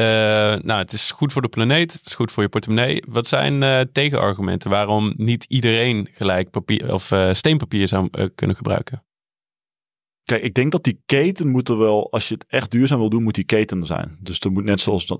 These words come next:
Speaker 2: met nu papier, moet je het ook steenpapier moet worden opgehaald. Want dan heeft het een cradle-to-cradle certificaat en dan kun je er ook weer nieuw papier, eh, eh,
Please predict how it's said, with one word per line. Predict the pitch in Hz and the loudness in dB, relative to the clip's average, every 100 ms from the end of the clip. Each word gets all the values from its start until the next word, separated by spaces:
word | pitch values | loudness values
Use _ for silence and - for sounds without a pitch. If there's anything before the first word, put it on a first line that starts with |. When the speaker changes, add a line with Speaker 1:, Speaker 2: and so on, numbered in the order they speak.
| - | -6
Speaker 2:
met | 95 95 95 | -2 0 0
nu | 101 101 | -2 -2
papier, | 101 101 98 98 | -2 0 0 0
moet | 92 | -2
je | |
het | 90 | -2
ook | 98 - - | -2 -2 -6
steenpapier | - 95 87 98 | 0 0 0 -4
moet | 85 80 | -4 -4
worden | 98 85 | -2 -2
opgehaald. | - - - - - | -2 -4 -2 -2 -4
Want | - 85 | -4 0
dan | 95 101 98 90 | 2 2 2 2
heeft | 87 | 0
het | - | 0
een | 90 | 0
cradle-to-cradle | 95 92 90 - 226 | 2 0 0 2 2
certificaat | - 110 - 107 - 98 92 | 2 -2 0 0 2 2 2
en | 85 | 0
dan | 95 101 | 0 2
kun | 101 | 2
je | 85 | 2
er | |
ook | 92 | 2
weer | 87 | 2
nieuw | 90 | 2
papier, | - - - - | -2 -10 -14 -4
eh, | 90 85 82 82 | -2 -2 -4 -6
eh, | - 82 | -6 -4